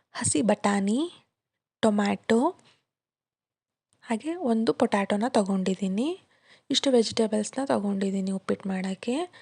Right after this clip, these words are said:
ಹಾಗೆ ಸಾಸಿವೆ ಮತ್ತು ಜೀರಿಗೆ, ಸ್ವಲ್ಪ ಕರಿಬೇವು. ಈಗ ರವಾನ ಒಂದು ಸ್ವಲ್ಪ ಚೆನ್ನಾಗಿ ಎಣ್ಣೆ ಹಾಕ್ಬಿಟ್ಟು ಹುರ್ಕೊಳ್ಳಿ. ಸ್ವಲ್ಪ ಕಲರ್ ಚೇಂಜ್ ಆಗೋವರೆಗೂ ಹುರ್ಕೊಂಡು ಎತ್ತಿಟ್ಕೊಳ್ಳಿ.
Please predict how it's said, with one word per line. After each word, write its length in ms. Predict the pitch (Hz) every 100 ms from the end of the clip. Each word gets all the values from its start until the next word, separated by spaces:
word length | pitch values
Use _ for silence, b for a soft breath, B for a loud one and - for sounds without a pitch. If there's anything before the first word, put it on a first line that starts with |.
| B -
ಹಾಗೆ 280 | 240 262
ಸಾಸಿವೆ 600 | 302 - 208 202 - -
ಮತ್ತು 300 | 202 202 - 147 220
ಜೀರಿಗೆ, 420 | - 208 - 214 254 _ _ - _ _ _ _ _ _ _ _ _ _ _ _ - _
ಸ್ವಲ್ಪ 300 | - 226 226
ಕರಿಬೇವು. 640 | 302 247 233 202 202 202 269 359 _ _ _ _ _ _ _ _ _ _ _ _ _ _ _ _
ಈಗ 140 | 262 277
ರವಾನ 360 | 262 226 254 285 294
ಒಂದು 140 | 277
ಸ್ವಲ್ಪ 300 | 269 233 226 262
ಚೆನ್ನಾಗಿ 600 | - 226 214 214 208 262 330 - - - -
ಎಣ್ಣೆ 280 | 226 226 254
ಹಾಕ್ಬಿಟ್ಟು 540 | 233 226 208 - 285
ಹುರ್ಕೊಳ್ಳಿ. 600 | 233 214 - 214 202 214 330 - b b b _ _ _
ಸ್ವಲ್ಪ 200 | - 226 233
ಕಲರ್ 300 | 220 226 -
ಚೇಂಜ್ 320 | - 214 208
ಆಗೋವರೆಗೂ 480 | 202 202 202 - 269
ಹುರ್ಕೊಂಡು 480 | 220 - 214 214
ಎತ್ತಿಟ್ಕೊಳ್ಳಿ. 680 | 269 214 - 196 - 202 208